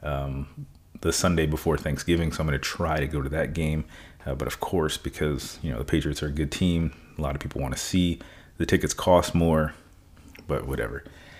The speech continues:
Uh, anyway, this is a football slash soccer podcast, so we will not be talking about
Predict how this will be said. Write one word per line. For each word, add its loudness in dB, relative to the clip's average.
Uh, 0
anyway, 6
this -4
is -2
a 0
football 4
slash 0
soccer 0
podcast, 0
so -4
we -2
will 0
not 0
be -2
talking -2
about 0